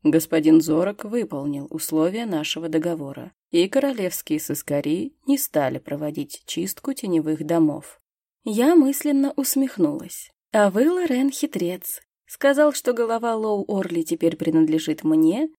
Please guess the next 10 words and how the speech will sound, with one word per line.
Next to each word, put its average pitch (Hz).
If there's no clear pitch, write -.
а 277
сам, 262
между 330
тем, 294
достал 233
ее 254
для 262
Дориана 185
Зорака». -
«Вифания», 170